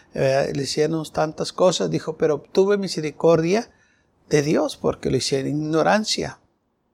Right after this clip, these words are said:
Y si él pudo obtener perdón de Dios,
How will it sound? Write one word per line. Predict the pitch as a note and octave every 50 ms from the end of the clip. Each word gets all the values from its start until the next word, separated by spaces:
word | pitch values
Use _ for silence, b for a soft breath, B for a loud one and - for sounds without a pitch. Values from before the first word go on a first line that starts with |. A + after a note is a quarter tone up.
| _ _ _ _ _ _ _ _ _ _ - - _
Y | - E3 D3+
si | - - C3+ C3 C#3 D3+
él | D#3+ F3 F#3 G3 F#3+ F#3+ B B B B B B B B B B
pudo | - D#3+ D#3+ D#3+ F3
obtener | E3+ E3+ - E3+ D#3 D3 D#3 E3 D#3+
perdón | - - D#3 D3 C#3 C#3+ C#3+ C#3 C#3+ D3
de | D3 D3+ C#3+
Dios, | C#3+ C#3 B2+ B2 B2+ B2+ B2 C#3+ C#3 - - -